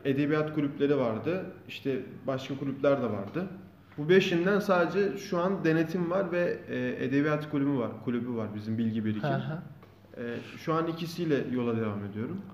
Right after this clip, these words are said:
Speaker 1: Bir üçüncüsü ne vaktim yok maalesef ama
Speaker 2: Evet,
Speaker 1: vaktim
Speaker 2: yani.
Speaker 1: olsa yaparım.
Speaker 2: Evet, ben de yapmak
Speaker 1: Çünkü
Speaker 2: isterdim.
Speaker 1: kulüpçülükten
Speaker 2: Her yere
Speaker 1: hoşlanıyorum.
Speaker 2: bir katkım olsun isterim yani açıkçası. Ee, herkese bir katkımız olacaksa neden
Speaker 1: Hı.
Speaker 2: olmasın ama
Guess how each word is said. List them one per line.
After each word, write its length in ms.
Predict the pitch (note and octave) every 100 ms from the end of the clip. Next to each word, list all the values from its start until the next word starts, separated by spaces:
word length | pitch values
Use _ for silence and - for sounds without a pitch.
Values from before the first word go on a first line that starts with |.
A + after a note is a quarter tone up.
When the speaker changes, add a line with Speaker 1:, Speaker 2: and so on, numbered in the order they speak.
| - - - - - -
Speaker 1:
Bir 120 | D3+ E3
üçüncüsü 680 | D#3 F3 F3 E3+ G3 G#3+ G#3 -
ne 160 | F3 F#3
vaktim 360 | D#3+ D#3+ G3
yok 200 | F#3 D#3+
maalesef 400 | B2 A2 G#2+ F#3 F#3 - - - -
ama 200 | C#3+ E3+ -
Speaker 2:
Evet, 320 | D#3 D#3 D3+ - -
Speaker 1:
vaktim 360 | A#2+ B2+ A#2+ E3
Speaker 2:
yani. 100 | D#3
Speaker 1:
olsa 180 | D3+ F#3 F3 C#3
yaparım. 380 | C3+ D#3+ C3 G#2+ - - -
Speaker 2:
Evet, 220 | D#3 D#3+ B2+
ben 220 | C#3+ D3 C#3+
de 40 |
yapmak 280 | B2+ B2+ C3+
Speaker 1:
Çünkü 100 | D3+
Speaker 2:
isterdim. 240 | C#3+ C3+ D3
Speaker 1:
kulüpçülükten 340 | C#3+ - D3+ D3 - - - - - -
Speaker 2:
Her 60 | F3
yere 60 | A#3
Speaker 1:
hoşlanıyorum. 300 | A3 A3+ A3+
Speaker 2:
bir 40 |
katkım 360 | F#3+ F#3+ - G#3
olsun 260 | G3+ G#3 G3+
isterim 400 | G3+ - D3+ B2
yani 160 | A#2
açıkçası. 540 | A#2 A#2 - B2+ - G#3 - - - - -
Ee, 260 | C3 B2+ B2 B2 B2 G2+ - -
herkese 500 | D#3 F3 F3 D3+ D#3
bir 80 | -
katkımız 640 | D#3 D#3 E3 D#3 D#3 D3+ C#3+
olacaksa 600 | D3+ D#3 D#3+ D#3+ E3 G3+ - -
neden 220 | D3+ D3+
Speaker 1:
Hı. 40 |
Speaker 2:
olmasın 380 | C3 B2 C3 - F3+
ama 220 | F#3+